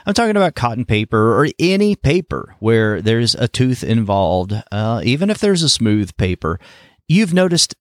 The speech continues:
once in a while some inconsistencies on tooth and just hills and valleys themselves on paper. And you're like, "Whoa, what is going on here?" This tooth is different in this area.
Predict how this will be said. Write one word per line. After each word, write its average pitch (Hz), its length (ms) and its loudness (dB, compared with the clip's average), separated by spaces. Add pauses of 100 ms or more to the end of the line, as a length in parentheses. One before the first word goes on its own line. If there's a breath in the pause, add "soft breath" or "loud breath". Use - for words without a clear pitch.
(160)
once 143 320 0
in 143 60 2
a 131 40 2
while 98 460 0
some 113 220 0
inconsistencies 92 1080 -2
on 90 420 -2 (140)
tooth - 540 -4 (500 soft breath)
and 87 360 -2
just 87 360 -2
hills 107 300 2
and 104 100 0
valleys 98 360 2
themselves 95 800 0
on 101 440 2
paper. 107 460 -4
And 87 100 -6
you're 90 120 -2
like, 78 120 -4
"Whoa, - 280 0
what 85 320 -4
is 92 160 -6
going 120 320 0
on 120 180 0
here?" 139 300 -2 (360 loud breath)
This 139 600 0 (360)
tooth 98 520 0
is 85 160 2
different 90 440 -2
in 92 180 0
this 90 200 2
area. 85 480 -2